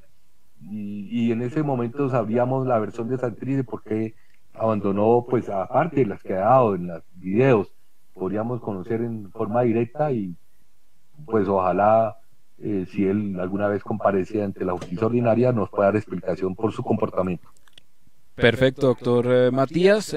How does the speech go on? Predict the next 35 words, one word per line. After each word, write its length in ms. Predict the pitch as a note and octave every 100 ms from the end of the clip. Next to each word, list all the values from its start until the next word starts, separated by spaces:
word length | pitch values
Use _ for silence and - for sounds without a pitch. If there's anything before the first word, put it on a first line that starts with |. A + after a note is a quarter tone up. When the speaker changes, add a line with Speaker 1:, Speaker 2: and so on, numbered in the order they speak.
| C#3+
Speaker 2:
muchas 320 | C#3+ C#3+ D#3+
gracias 260 | E3 E3 E3+
por 120 | E3+
acompañarnos 680 | D#3 C#3+ C3+ C3 C3+ D#3
en 100 | D#3
esta 220 | C3 - C#3
charla 360 | - C3+ C#3
virtual 460 | C#3 C#3 - F#3 F#3
denominada 420 | D3 A#2+ A2+ A#2
Las 160 | B2+ A#2+
Víctimas 420 | A#2+ - B2 A2+
de 100 | A2+
la 60 |
jep, 220 | A2 D#3+ - - -
Justicia 460 | - C#3 - B2+ A#2+
Especial 480 | A2+ G#2+ G#2+ G#2 G#2 - - -
para 280 | - A2+ G#2+
la 120 | G#2+
Paz. 260 | B2+ C#3 -
Esperamos 380 | - G#2+ G#2+
contar 380 | - B2 G#2+ G#2+
con 160 | A2+ A#2
su 160 | -
presencia 580 | A#2+ G#2+ G#2 G#2 A#2+ A2+ - -
en 160 | - A2+
próximos 420 | A2+ A2 A#2+ A#2+
espacios, 680 | A2+ - C3 B2 A#2 A#2 G#2
eh, 460 | A2+ G2 F#2 F2 F2
académicos. 840 | - A2+ A#2+ C#3 F3 F3 G#3 G#3 - - - -
Eh, 200 | G#2+ G#2+
le 100 | A2+
agradecemos 500 | B2 A#2+ A2+ C3+ C3+
por 140 | C#3+
su 80 | C3
compañía 720 | B2+ C3 C#3 D#3+ D#3+ E3+ F3+